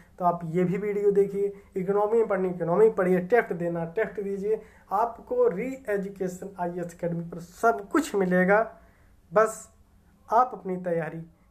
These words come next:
एक अच्छी दिशा में, आप अपने समय का सदुपयोग करते रहिए। आपको बहुत ज़्यादा इधर उधर भागने की जरूरत नहीं है, हमारी पूरी टीम आप, टीम आपके लिए लगी हुई है।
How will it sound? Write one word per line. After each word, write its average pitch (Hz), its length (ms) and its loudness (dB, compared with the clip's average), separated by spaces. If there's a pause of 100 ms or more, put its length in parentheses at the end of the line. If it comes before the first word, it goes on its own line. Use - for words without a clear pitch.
(160)
एक 247 280 0 (180)
अच्छी 226 260 -4
दिशा 175 280 -4
में, 175 120 0
आप 175 60 2
अपने 190 200 -6
समय 220 360 2
का 196 140 0
सदुपयोग 190 600 -6 (300)
करते 175 240 -2
रहिए। 180 240 0
आपको 180 300 -4
बहुत 175 300 -2
ज़्यादा 180 220 0
इधर 165 160 -4
उधर 160 220 -6
भागने 151 260 -8
की 151 60 -8
जरूरत 160 200 -8
नहीं 220 100 2
है, 254 100 2
हमारी 170 240 0
पूरी 170 240 -6
टीम 180 200 -4
आप, 170 280 -8 (180)
टीम 202 200 -2
आपके 175 240 -4
लिए 302 240 -4 (420)
लगी 185 240 2
हुई 151 200 -4
है। 147 120 -8